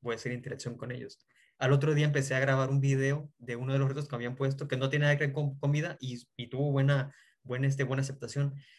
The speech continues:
Dije, "Pues va, voy a empezar a hacer un video de los retos que me pidieron". El siguiente fue que hiciera una combinación del, del aguacate con tajín.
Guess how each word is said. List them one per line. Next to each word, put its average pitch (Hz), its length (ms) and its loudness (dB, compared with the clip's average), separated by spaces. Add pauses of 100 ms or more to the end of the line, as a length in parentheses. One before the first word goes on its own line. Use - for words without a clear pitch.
(100)
Dije, 131 160 -6
"Pues 120 180 -6
va, 135 220 2
voy 131 120 2
a - 20 4
empezar 139 260 2
a 135 40 4
hacer 139 300 -2
un 135 120 -4
video 139 220 0
de 143 80 2
los 131 60 -4
retos 135 200 -8
que 127 80 -4
me 123 80 -6
pidieron". 139 400 -2
El 131 120 -2
siguiente 143 360 2
fue 151 440 0
que - 60 -12
hiciera 139 240 0
una 143 140 0
combinación 131 560 -4
del, 120 260 -2 (500)
del 123 160 0
aguacate 135 680 0
con 117 240 -8
tajín. 123 420 -6